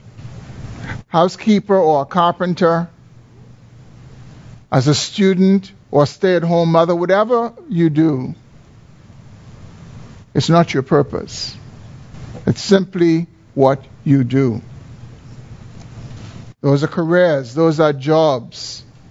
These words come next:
those are endeavors, those are activities.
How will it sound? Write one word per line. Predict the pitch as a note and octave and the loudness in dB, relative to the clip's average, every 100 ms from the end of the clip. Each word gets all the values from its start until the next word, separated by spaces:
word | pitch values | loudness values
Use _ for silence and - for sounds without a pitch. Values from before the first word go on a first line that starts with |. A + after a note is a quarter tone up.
| - - - _ | -20 -20 -20 _
those | E3 E3 D#3+ | 0 2 2
are | E3 | 2
endeavors, | D#3+ D3 E3+ E3 C#3+ A2+ - - - - - - - _ - - - - - - - - _ | 2 4 4 4 -4 -8 -16 -20 -20 -20 -20 -20 -20 _ -20 -20 -20 -20 -20 -20 -20 -20 _
those | C#3 D3 D#3+ | 0 0 2
are | E3 | 2
activities. | D#3+ - F#3+ E3+ B2+ C3 A2 - - - | 2 0 0 2 -2 -4 -4 -6 -16 -18